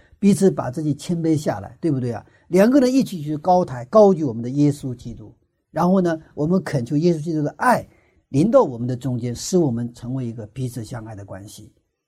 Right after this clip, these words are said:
它就是也是一个立约，立约。因为以后的这个两个人的关系当中，无论是夫妻还是同工，还是兄弟姊妹教会里的，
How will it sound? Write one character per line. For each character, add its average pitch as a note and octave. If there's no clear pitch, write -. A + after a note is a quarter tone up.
它 G#3+
就 A3
是 F#3+
也 B2+
是 D#3
一 C#3+
个 A#2+
立 C#3
约， A#2
立 C3+
约。 G#2
因 F#3+
为 D#3
以 F3+
后 C#4+
的 F3+
这 D#4
个 C#4
两 D#3+
个 A#3
人 F#3
的 C#3
关 C#3+
系 C#3
当 B2+
中， D#3
无 C4
论 D4
是 A3
夫 G3
妻 F#3+
还 D3+
是 D#3
同 D3+
工， D#3+
还 C#3
是 D#3
兄 D#3
弟 D3+
姊 D3
妹 A#2
教 B2
会 A#2
里 A2
的， A2